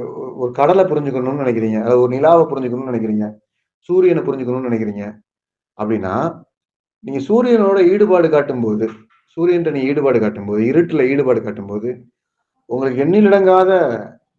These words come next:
அ, அது வெளிச்சங்களை கூ-, காமிச்சுக்கிட்டே இருக்கும். நீங்க ஒளியோட ஈடுபாடு காட்டுறீங்க அல்லது இருளோட ஈடு-, ஈடுபாடு காட்டுறீங்கன்னா, அது விதின்னு முடியாது.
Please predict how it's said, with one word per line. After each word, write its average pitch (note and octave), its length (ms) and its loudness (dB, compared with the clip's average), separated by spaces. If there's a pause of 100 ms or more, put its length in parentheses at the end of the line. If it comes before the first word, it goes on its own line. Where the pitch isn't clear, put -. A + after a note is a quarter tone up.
(260)
அ, B2 80 -18 (1300)
அது A2+ 480 -2
வெளிச்சங்களை D3+ 360 2
கூ-, C#3 260 -14
காமிச்சுக்கிட்டே D#3+ 380 -4
இருக்கும். A#2 360 -2 (2000)
நீங்க G2+ 300 -12 (160)
ஒளியோட D3 460 4
ஈடுபாடு C#3+ 320 0
காட்டுறீங்க A2 400 -4
அல்லது D3 500 -2 (640)
இருளோட E3 420 2
ஈடு-, D3+ 320 -4
ஈடுபாடு D3 320 -2
காட்டுறீங்கன்னா, G#2+ 760 -12 (1300)
அது C#3 200 -4
விதின்னு G#3+ 300 4
முடியாது. - 680 2